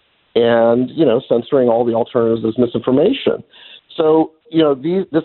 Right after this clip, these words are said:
this hard progressive left is completely hypocritical. Um, I don't think most people support it, but they're kind of running unopposed right now because people are so afraid to speak out.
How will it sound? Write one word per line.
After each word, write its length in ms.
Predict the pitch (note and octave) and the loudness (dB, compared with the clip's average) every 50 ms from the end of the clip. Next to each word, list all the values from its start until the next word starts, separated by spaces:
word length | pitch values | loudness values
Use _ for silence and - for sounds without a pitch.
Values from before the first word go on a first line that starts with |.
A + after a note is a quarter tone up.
| _ - | _ -8
this 120 | C3+ C3 - | -8 -8 -4
hard 340 | - - D#3 D#3+ F3 F#3+ F#3 | -4 -2 0 0 0 0 0
progressive 440 | F#3 E3+ B2+ C#3+ C#3+ C3+ - C#3+ G#2+ | -2 -2 -2 -2 -2 -2 -4 -8 -6
left 340 | G#2 A#2 G#2+ G#2+ A2 - - | -2 0 2 2 2 0 -6
is 80 | D#2 - - | -18 -16 -14
completely 400 | G2+ - - - F#2 E2 B2 A#2 | -14 -8 -4 -2 -2 0 0 -2
hypocritical. 760 | - A#2 - A2+ - - A2 F2+ F#2 - - F#2 F#2 - - _ _ _ _ _ _ _ _ _ - | -2 -2 -2 -4 -4 -2 -4 -4 -2 -2 -4 -2 -2 -4 -6 _ _ _ _ _ _ _ _ _ -4
Um, 600 | F#2+ F#2 F#2 F#2 F#2 F#2 F#2+ F2+ F#2 F#2 F#2 F2 _ _ _ _ - | -2 0 0 0 0 0 -2 -4 -4 -10 -14 -16 _ _ _ _ -6
I 120 | G#2+ G#2+ G2 | -4 -4 -4
don't 340 | - A#2+ A#2 A#2+ C3+ C3 _ _ _ _ _ _ _ _ _ _ _ - | -2 0 0 0 0 -4 _ _ _ _ _ _ _ _ _ _ _ -4
think 180 | - B2+ A#2 - - | -4 -4 -4 -4 -6
most 300 | A2 G#2 A2 A2+ A2 - | -2 0 0 0 0 -2
people 280 | - A#2 - G2+ G#2 - | -4 -6 -4 -4 -6 -6
support 380 | - G#2 - - - B2 C#3+ E3+ | -6 -8 -6 -2 -2 0 2 2
it, 180 | G3+ G3+ - - G#2+ F#2 E2 | 2 0 0 -4 -8 -6 -4
but 360 | A2 A2+ G#2+ A2 - _ _ _ _ _ _ _ _ _ _ - | 0 0 0 0 -2 _ _ _ _ _ _ _ _ _ _ -6
they're 80 | G#2+ | -6
kind 220 | G#2+ - D3 B2+ B2 | -4 -2 -2 0 0
of 60 | A2+ | 2
running 260 | A2+ A2+ A2 A2 G2+ | 2 2 0 -2 -4
unopposed 420 | G2 G#2 G2 - - G2+ G2+ G2 - | -4 -4 -4 -2 0 0 0 0 0
right 160 | G2+ G2 F2 | -2 -2 0
now 160 | F#2+ G2 F2+ F2 | 0 -2 -4 -4
because 180 | - - _ | -6 -10 _
people 200 | _ - - F#2 | _ 0 0 0
are 200 | F2+ - - G#2 | 0 0 -2 -2
so 60 | E2 | -2
afraid 220 | E2 - - D#2+ D2 | -2 -2 -4 -4 -4
to 120 | - _ | -6 _
speak 240 | _ - E2 - - | _ -12 -8 -4 -2
out. 220 | - - - - | -2 -2 -4 -6